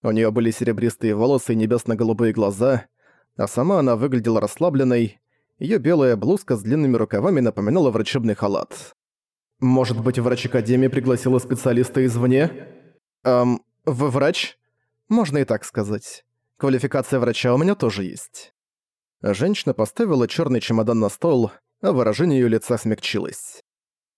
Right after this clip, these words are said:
«Моя основная специальность — биология призванных существ. Приятно познакомиться, Нейт Елемиас.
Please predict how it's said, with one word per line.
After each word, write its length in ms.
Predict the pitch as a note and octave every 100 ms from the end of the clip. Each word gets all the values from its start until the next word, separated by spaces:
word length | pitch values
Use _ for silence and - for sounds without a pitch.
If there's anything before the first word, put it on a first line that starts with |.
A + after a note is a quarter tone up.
| _
«Моя 340 | C#3+ C#3 C3
основная 380 | A#2+ C3+ B2 B2
специальность — 760 | - A#2+ - A2 A#2 C#3+ - - _ _ -
биология 560 | A#2+ B2+ B2 B2 C3
призванных 420 | B2 C3 C3 C3+
существ. 680 | - D3 - F3 - - - _ _ _ _
Приятно 360 | C#3+ C#3 C#3+ C#3
познакомиться, 840 | C3 B2+ C#3 G3+ - - G#2+ A2 - _
Нейт 380 | B2+ C3+ C3 A#2+
Елемиас. 880 | B2+ C3 B2+ B2 F#2+ F#2+ - -